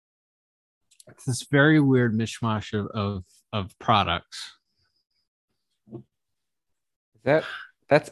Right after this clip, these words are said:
Speaker 2: after, and that's, like, just after, like, the Flair Savage
Speaker 1: Flair
Speaker 2: belt
Speaker 1: Savage.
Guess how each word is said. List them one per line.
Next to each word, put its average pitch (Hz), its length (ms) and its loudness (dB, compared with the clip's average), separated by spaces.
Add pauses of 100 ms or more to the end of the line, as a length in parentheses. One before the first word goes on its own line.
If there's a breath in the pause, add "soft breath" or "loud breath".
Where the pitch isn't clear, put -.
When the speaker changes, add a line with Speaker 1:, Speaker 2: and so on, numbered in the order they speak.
Speaker 2:
after, 127 360 2
and 113 80 -2
that's, 117 180 -2
like, 113 180 2
just - 280 0
after, 101 320 0
like, 95 220 -2
the - 60 -12
Flair 92 400 0
Savage 92 840 -6 (2250)
Speaker 1:
Flair 143 200 8
Speaker 2:
belt 165 120 6
Speaker 1:
Savage. 143 920 0